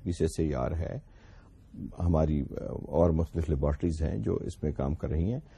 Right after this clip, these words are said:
اور گورنمنٹ بھی اب اسٹینڈرڈائزیشن پہ اوپر بہت زیادہ توجہ دے رہی ہے۔ انشاءاللہ ہم جلد دیکھیں گے کہ یہ چیزیں بھی ہمارے ملک میں عام ہو جائیں گی اور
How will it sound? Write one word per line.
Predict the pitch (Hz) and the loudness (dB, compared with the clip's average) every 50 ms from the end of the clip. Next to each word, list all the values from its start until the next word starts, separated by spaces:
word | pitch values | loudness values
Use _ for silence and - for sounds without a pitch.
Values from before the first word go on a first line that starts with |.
| - - - - - | -20 -20 -20 -4 4
اور | - 113 | 4 4
گورنمنٹ | 104 95 85 85 98 107 113 | 8 8 8 10 10 10 10
بھی | 104 95 113 123 - - | 10 8 6 4 6 4
اب | - 101 - | 2 2 0
اسٹینڈرڈائزیشن | - - 98 92 92 92 95 95 87 80 80 80 - 98 92 95 | 0 2 4 4 6 6 6 6 6 6 4 4 4 2 2 4
پہ | 98 101 | 4 4
اوپر | 92 87 - 113 113 | 2 4 2 0 0
بہت | 101 85 87 95 101 90 | 2 4 4 4 6 6
زیادہ | 95 78 76 80 - - - - - - - - - - | 4 4 2 2 0 -2 -6 -14 -20 -20 -20 -20 -16 2
توجہ | - 90 85 73 90 82 | 4 4 6 8 8 6
دے | 69 80 78 | 8 8 6
رہی | 78 80 82 85 82 85 | 6 6 4 2 4 4
ہے۔ | 101 - - - | 2 0 0 0
انشاءاللہ | - 104 104 117 - - 110 107 120 123 | 4 4 4 4 2 0 0 2 2 2
ہم | 123 113 110 110 | 2 2 2 4
جلد | 98 101 104 110 95 | 6 6 8 8 8
دیکھیں | 92 80 - - 92 82 | 4 4 4 2 0 0
گے | 98 131 165 - - - - - - - | 0 0 -2 -6 -14 -20 -20 -20 -8 0
کہ | - | 2
یہ | 95 98 110 110 | 8 8 8 8
چیزیں | 110 - 92 92 90 87 | 8 4 2 4 4 4
بھی | 82 101 135 196 - - - - - - - - | 4 2 0 -2 -4 -8 -16 -20 -20 -20 -6 0
ہمارے | 90 90 85 87 90 92 | 4 6 6 8 8 8
ملک | 87 85 82 82 82 - | 6 6 4 2 2 0
میں | 95 95 127 - - - - - - - - | -2 -2 -2 -2 -4 -8 -16 -20 -20 -10 -2
عام | 82 90 95 98 95 | 2 4 4 6 6
ہو | 92 90 | 6 4
جائیں | 87 90 90 87 87 87 | 4 4 4 4 4 2
گی | 98 113 - - - - | 2 0 -2 -4 -8 -8
اور | - - 85 98 107 85 | 0 4 6 8 8 8